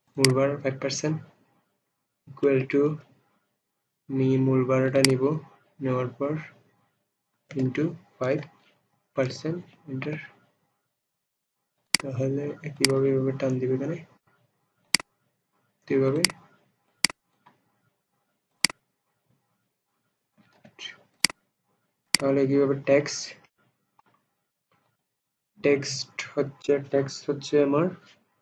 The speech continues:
ফাইভ পার্সেন্ট, ফাইভ পার্সেন্ট, টেন পার্সেন্ট। তাহলে আমরা ট্যাক্সটা বের করে ফেলি, সমান মূল বেতন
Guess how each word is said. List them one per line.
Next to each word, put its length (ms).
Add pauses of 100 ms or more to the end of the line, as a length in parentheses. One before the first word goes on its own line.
(360)
ফাইভ 140 (100)
পার্সেন্ট, 400
ফাইভ 200
পার্সেন্ট, 340
টেন 200
পার্সেন্ট। 300 (420)
তাহলে 320
আমরা 200 (160)
ট্যাক্সটা 380
বের 140
করে 180
ফেলি, 180 (100)
সমান 320 (640)
মূল 220
বেতন 340